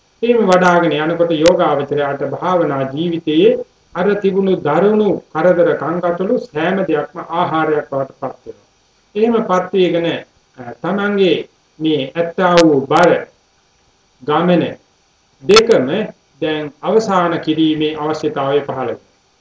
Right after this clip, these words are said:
එහෙම නැත්නම් පරිපූර්ණ වීරිය. ආරම්භ ධාතු, නික්කම ධාතු, පරක්කම ධාතු වශයෙන් පහළ වෙන මේ පරක්කම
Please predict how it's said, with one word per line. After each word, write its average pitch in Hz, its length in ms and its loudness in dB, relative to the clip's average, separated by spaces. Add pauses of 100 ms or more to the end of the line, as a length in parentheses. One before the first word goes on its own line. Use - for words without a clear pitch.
(500)
එහෙම 147 140 0
නැත්නම් 147 400 -4 (180)
පරිපූර්ණ 202 640 0
වීරිය. 143 400 4 (1700)
ආරම්භ 156 380 -4
ධාතු, 160 340 -2
නික්කම 175 360 0
ධාතු, 165 360 -2
පරක්කම 175 520 -2
ධාතු 170 540 0
වශයෙන් 160 420 2
පහළ 151 320 -2
වෙන 151 240 4
මේ 143 160 -4
පරක්කම 185 640 -4